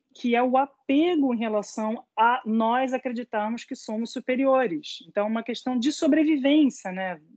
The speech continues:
A Agnes que mexe muito com, com criança, a Aline que tem filhos, outras pessoas aqui também que têm filhos.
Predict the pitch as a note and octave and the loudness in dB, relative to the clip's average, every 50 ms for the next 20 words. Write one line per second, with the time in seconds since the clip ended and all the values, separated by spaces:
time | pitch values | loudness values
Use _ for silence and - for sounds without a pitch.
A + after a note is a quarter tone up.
0 | - - F3+ F#3+ G3+ A3 A3 - - - A3 G#3 G#3+ G#3 - - G3 G3+ G#3+ G3+ | -10 -4 -2 -2 0 0 -2 -4 -4 -4 -2 -2 -2 -2 -2 -6 -4 -4 -4 -4
1 | A#3+ G#3 - A3+ G#3+ G3+ _ _ _ _ _ _ _ _ _ _ - G#3+ G#3 G3 | -6 -6 -4 -4 -6 -6 _ _ _ _ _ _ _ _ _ _ -4 -4 -2 -2
2 | - G3+ G3 G3+ A3 A#3+ B3+ C4 B3 A#3 G3 - - G3 G3 G3+ G#3+ A3+ G#3+ A#3 | 0 0 0 2 2 2 2 2 2 0 -2 0 0 0 2 2 0 0 0 0
3 | G#3+ A3+ G#3 G3 - - - A3+ A#3 C4 C4 A#3 G#3 F#3+ G3+ G3+ G3+ G#3+ G3 - | -2 -2 -2 -4 -6 -6 -2 2 2 4 4 4 2 2 2 2 0 -2 -6 -4
4 | - G#3+ G3 - G#3+ G3 F#3+ F#3+ - G#3+ - G#3 G3 G3 F#3 - - G3+ F#3+ F#3 | -6 -6 -4 -2 -4 -2 -4 -4 -4 -6 -6 -6 -10 -8 -10 -12 -14 -14 -16 -18
5 | _ _ - C4 C4+ C#4+ C4+ A3+ G3 F3 - | _ _ -6 -2 0 0 0 0 -2 -6 -8